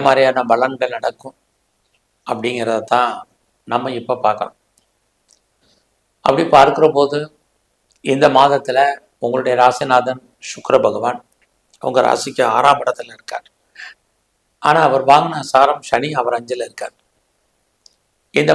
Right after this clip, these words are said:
மாதத்துல பெரிய முக்கியமான விஷயம், மார்ச் இருபத்தி ஒன்பதாம் தேதி சனி பகவான் திருக்கணித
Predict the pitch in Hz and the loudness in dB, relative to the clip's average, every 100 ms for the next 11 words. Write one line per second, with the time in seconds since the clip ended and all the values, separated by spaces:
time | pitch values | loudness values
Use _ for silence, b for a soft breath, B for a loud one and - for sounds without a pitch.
0 | 131 147 165 165 156 139 151 175 143 - | 4 4 2 0 -4 -4 -4 -6 -8 -4
1 | 139 131 135 117 - 131 - _ _ _ | 2 2 2 -2 -4 -6 -6 _ _ _
2 | _ _ _ _ _ _ _ _ _ _ | _ _ _ _ _ _ _ _ _ _
3 | _ _ _ _ _ - 123 139 143 156 | _ _ _ _ _ -2 4 4 4 -2
4 | 135 143 151 139 123 131 139 139 135 120 | 0 0 0 0 2 4 4 4 0 -6
5 | 120 135 _ _ _ _ _ _ _ _ | -6 -10 _ _ _ _ _ _ _ _
6 | - - - 139 151 139 139 135 123 135 | -18 -4 0 0 2 4 4 2 0 -4
7 | 139 139 139 | -2 -2 -2